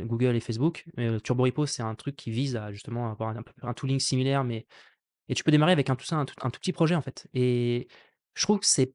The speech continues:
plutôt pas mal parce que quand t'as, quand t'as une code base tout en TypeScript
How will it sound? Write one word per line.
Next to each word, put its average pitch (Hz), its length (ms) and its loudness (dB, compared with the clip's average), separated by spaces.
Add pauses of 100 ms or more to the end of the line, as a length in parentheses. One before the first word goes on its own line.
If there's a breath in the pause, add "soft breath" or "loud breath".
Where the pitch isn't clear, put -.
(100)
plutôt - 260 -2
pas 151 160 4
mal 160 320 2
parce - 220 -2
que 127 400 2
quand 139 180 2
t'as, 131 380 2 (580)
quand 143 120 0
t'as 143 100 2
une 139 80 2
code 139 180 2
base 147 260 2
tout - 160 -4
en 143 60 2
TypeScript - 540 -4